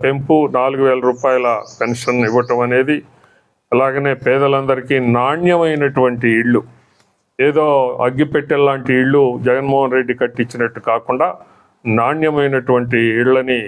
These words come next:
కట్టించటం, రెండు పట్టణాల్లో రెండు సెంట్లు, గ్రామాల్లో మూడు సెంట్ల ఇళ్ల స్థలాలు ఇవ్వటం అనేటటువంటిది. అలాగనే ఎస్సీ, ఎస్టీ సంక్షేమం జిల్లాల వారీగా, ఇందులో ప్రధానంగా పేర్కొనాల్సింది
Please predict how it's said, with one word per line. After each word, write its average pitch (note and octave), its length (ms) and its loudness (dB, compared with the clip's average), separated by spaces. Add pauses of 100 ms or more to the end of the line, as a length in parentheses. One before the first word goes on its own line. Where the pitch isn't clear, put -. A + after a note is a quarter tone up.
(140)
కట్టించటం, B2+ 580 -4 (720)
రెండు D3 300 2 (120)
పట్టణాల్లో C#3+ 580 0 (100)
రెండు C#3 240 0
సెంట్లు, C#3 320 0 (140)
గ్రామాల్లో C3 540 2 (120)
మూడు C#3+ 240 2
సెంట్ల C#3 260 -2 (100)
ఇళ్ల B2 200 0
స్థలాలు A#2+ 500 -2 (500)
ఇవ్వటం B2+ 320 0 (120)
అనేటటువంటిది. A2+ 800 -4 (640)
అలాగనే C3+ 380 0 (140)
ఎస్సీ, B2 320 0 (160)
ఎస్టీ C3 280 -2 (140)
సంక్షేమం D#3 540 -2 (800)
జిల్లాల F3+ 400 4 (100)
వారీగా, D3+ 380 0 (160)
ఇందులో D#3+ 240 4 (160)
ప్రధానంగా D#3 680 0 (100)
పేర్కొనాల్సింది C3+ 880 0